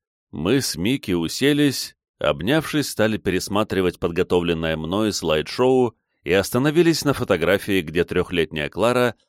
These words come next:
была снята со своей временной приёмной семьёй. В руке она сжимала тот самый кулон с фиолетовым кристаллом — который носила на шее, когда мы её удочерили.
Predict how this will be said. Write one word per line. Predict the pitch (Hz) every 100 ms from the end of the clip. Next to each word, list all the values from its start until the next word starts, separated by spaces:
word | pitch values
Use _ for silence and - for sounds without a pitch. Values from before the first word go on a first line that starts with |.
| _
была | 76 87 127 160
снята | - 120 - 123
со | - 95
своей | 80 85 107
временной | 82 90 92 90 90 92
приёмной | - 85 78 71 71 76
семьёй. | - 85 82 69 62 _ _ _ _ _ _ _ _
В | -
руке | 98 110 127
она | 127 120 101
сжимала | 87 107 110 101
тот | - 101
самый | - 98 92
кулон | - 92 110 120 98 _ -
с | -
фиолетовым | 101 104 101 101 95 92
кристаллом — | 98 107 - 87 73 67 - _ _ -
который | 98 107 101
носила | 95 92 98 87
на | 87 92
шее, | 92 78 69
когда | - 85 85 82
мы | 87 80 -
её | 87 85
удочерили. | 82 85 - 92 90 73 -